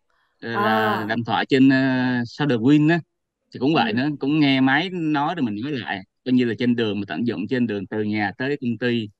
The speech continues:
Speaker 1: cũng như là từ công ty trở về nhà, đều là, là sử dụng thời gian đó hết. Kể cả cái việc mà đi,
Speaker 2: À.
Speaker 1: ban ngày, ngày nghỉ mà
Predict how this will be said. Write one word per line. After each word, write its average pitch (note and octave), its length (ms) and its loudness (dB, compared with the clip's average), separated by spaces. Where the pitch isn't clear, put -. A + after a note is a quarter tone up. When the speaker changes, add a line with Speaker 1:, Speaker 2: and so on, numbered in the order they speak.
Speaker 1:
cũng C3 80 2
như C3 100 2
là A2+ 120 -4
từ G#2+ 100 -2
công A#2 140 -4
ty A#2+ 140 0
trở - 140 -6
về B2 120 -2
nhà, G2 360 -4
đều G#2+ 360 -2
là, G2+ 360 -4
là G2 220 -6
sử G2 120 -18
dụng - 160 -12
thời A2+ 100 -2
gian G2+ 180 -2
đó A2 120 -2
hết. D3+ 160 -2
Kể A2+ 140 2
cả B2 220 0
cái E3 100 6
việc B2 240 4
mà A2+ 140 2
đi, B2+ 380 6
Speaker 2:
À. B2+ 60 2
Speaker 1:
ban C3 160 0
ngày, A2 120 -2
ngày G2+ 200 -2
nghỉ G#2+ 300 -2
mà E3 60 0